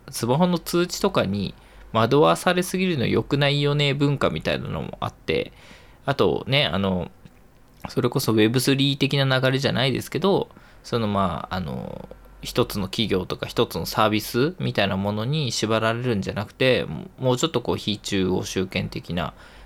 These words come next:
ものでやっていこうみたいな流れが出始めてるからね。そういう意味でも、まあ、エスエヌエスが、の成熟が一回りしたんだろうなっていう気はしつつ、でもね、やっぱりその、若者同士のこう、承認欲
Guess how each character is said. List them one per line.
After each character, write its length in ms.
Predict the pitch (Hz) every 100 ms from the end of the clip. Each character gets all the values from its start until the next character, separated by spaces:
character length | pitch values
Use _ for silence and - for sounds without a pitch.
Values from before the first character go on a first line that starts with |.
| -
も 60 | 107
の 140 | 104
で 100 | 95
や 80 | 98
っ 40 |
て 140 | - 101
い 60 |
こ 140 | 92 131
う 20 |
み 100 | 127
た 80 | 95
い 20 |
な 220 | 87 90
流 120 | 95 107
れ 100 | 104
が 120 | 95
出 100 | -
始 240 | 110 131
め 100 | 147
て 100 | 143
る 100 | 87
か 100 | -
ら 100 | 76
ね。 200 | 123 160 -
そ 180 | -
う 60 | 165
い 40 |
う 20 | 170
意 40 |
味 40 | 175
で 100 | 165
も、 360 | 180 175 104 - - -
ま 340 | - 131 98 - -
あ、 60 | -
エ 120 | -
ス 180 | 107 113
エ 80 | 110
ヌ 120 | 110
エ 80 | 120
ス 360 | - - - - - - -
が、 280 | - 95 - - - -
の 220 | 107 95
成 240 | - 110
熟 380 | 101 107 - 180 -
が 120 | 117
一 180 | - 131
回 200 | 123 107
り 40 |
し 100 | -
た 120 | 151
ん 80 | 147
だ 100 | 117
ろ 80 | 117
う 40 |
な 100 | 120
っ 80 | 180
て 140 | - 120
い 60 |
う 40 | 104
気 160 | -
は 140 | 107 123
し 40 |
つ 160 | - 82
つ、 360 | - 98 85 - - - - -
で 120 | 160
も 120 | 131
ね、 280 | 107 110 107
や 80 | 104
っ 40 | -
ぱ 80 |
り 80 | 247
そ 140 | 220 127
の、 420 | 113 110 110 - -
若 240 | 110 120
者 220 | 131 135
同 160 | 143 151
士 100 | 131
の 80 | 92
こ 100 | 90
う、 40 |
承 200 | - 113
認 260 | 123 127 127
欲 180 | 127